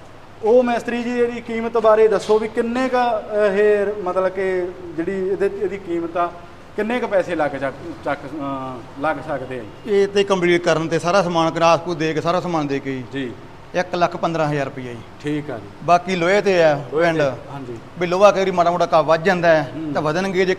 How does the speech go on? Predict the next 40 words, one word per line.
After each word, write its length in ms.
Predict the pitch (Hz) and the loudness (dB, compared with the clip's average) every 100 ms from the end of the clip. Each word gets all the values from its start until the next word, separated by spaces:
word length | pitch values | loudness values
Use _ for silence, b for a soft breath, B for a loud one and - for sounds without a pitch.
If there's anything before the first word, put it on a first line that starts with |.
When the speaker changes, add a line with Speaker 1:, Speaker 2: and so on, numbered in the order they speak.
| 202 | 2
Speaker 2:
ਘਟ 80 | |
ਗਿਆ 140 | 151 160 | 2 0
ਤਾਂ 100 | 156 | 0
ਘਟਣਗੇ 340 | 165 123 117 | -2 -4 -10
ਜੀ। 120 | 117 110 - | -14 -14 -8
Speaker 1:
ਠੀਕ 280 | 147 143 127 | -6 -4 -6
ਆ। 100 | 104 - - - | -10 -14 -18 -10
Speaker 2:
ਠੀਕ 160 | 160 | 0
ਹੈ 40 | 202 | 0
Speaker 1:
ਤੇ 60 | |
Speaker 2:
ਜੀ। 60 | 165 | 4
Speaker 1:
ਕਿੰਨੇ 320 | 254 254 269 | 2 2 0
ਟਾਈਮ 400 | 269 254 247 240 | 2 2 0 -2
ਵਿੱਚ 140 | 240 214 | -2 -4
ਦੀ 160 | 233 | -2
ਜੇ 140 | 226 226 | 0 0
ਕਿਸੇ 240 | 208 220 | 2 0
ਭਰਾ 300 | 220 220 202 | 4 4 6
ਨੇ 180 | 190 196 | 4 0
ਇਹ 220 | 185 196 | 2 2
ਬਣਵਾਉਣੇ 500 | 180 170 160 165 175 | 4 4 6 6 4
ਹੋਣ, 260 | 170 180 - - - - - | 2 0 -2 -6 -14 -18 -10
ਤਾਂ 80 | 196 | -8
ਤੁਸੀਂ 220 | 185 175 | -6 -8
ਕਿੰਨੇ 320 | 196 196 196 190 | -2 0 0 -2
ਟਾਈਮ 280 | 190 180 | -2 -2
ਦੇ 100 | 180 | -2
ਵਿੱਚ 220 | 180 175 156 | -2 -4 -4
ਬਣਵਾ 300 | 151 147 143 | -4 -2 -2
ਕੇ 140 | 151 | 0
ਦੇ 60 | 202 | 2
Speaker 2:
ਵੀਹਾਂ, 160 | 233 | 2
ਵੀਹਾਂ 280 | 160 185 226 | 2 2 2
ਦਿਨਾਂ 260 | 175 165 165 | 4 2 2
ਦੇ 60 | |
ਵਿੱਚ 160 | 160 165 | 0 -2
ਤਿਆਰ 240 | 165 156 | 4 4
ਕਰਕੇ 280 | 147 143 143 | 4 -2 -2
ਦੇ 100 | 139 | -6
ਦਾਂਗੇ। 240 | 120 120 | -6 -10